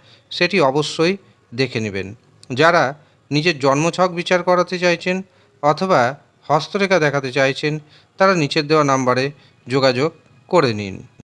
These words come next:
সামান্য পারিশ্রমিক প্রদান করতে হবে, তারপরেই আপনি আপনার জন্মছক বিচার করাতে পারবেন, হস্তরেখা বিচার করিয়ে নিতে পারবেন এবং আপনার যা যা জিজ্ঞাসা রয়েছে সমস্ত কিছু সমস্যার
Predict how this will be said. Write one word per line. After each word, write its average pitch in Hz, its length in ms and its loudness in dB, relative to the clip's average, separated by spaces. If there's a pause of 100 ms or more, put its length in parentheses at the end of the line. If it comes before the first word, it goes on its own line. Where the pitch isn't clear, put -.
সামান্য 190 560 4
পারিশ্রমিক 175 680 2 (420)
প্রদান 143 340 4
করতে 160 300 0
হবে, 165 260 4 (460)
তারপরেই 175 560 4 (280)
আপনি 147 380 2
আপনার 180 300 0
জন্মছক 147 500 2
বিচার 151 320 0
করাতে 165 320 0
পারবেন, 165 340 2 (420)
হস্তরেখা 147 600 0 (420)
বিচার 147 360 0
করিয়ে 131 280 2
নিতে 123 240 -2
পারবেন 101 420 -4 (360)
এবং 170 280 4 (340)
আপনার 151 420 0
যা 135 220 4
যা 165 140 2
জিজ্ঞাসা 131 560 -2
রয়েছে 156 320 0 (440)
সমস্ত 190 460 0
কিছু 151 280 -4 (360)
সমস্যার 165 640 0